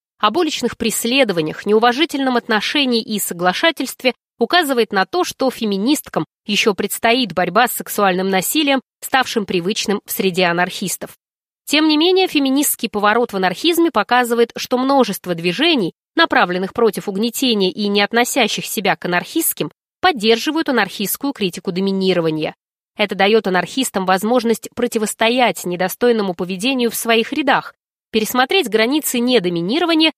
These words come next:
и скорректировать анархические культуры.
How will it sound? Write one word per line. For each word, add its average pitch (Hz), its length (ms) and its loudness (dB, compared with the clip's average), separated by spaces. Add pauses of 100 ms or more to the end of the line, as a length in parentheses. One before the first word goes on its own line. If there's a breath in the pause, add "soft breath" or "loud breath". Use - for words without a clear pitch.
(180)
и 381 100 2
скорректировать 226 760 -2
анархические 208 680 -4
культуры. 170 560 -4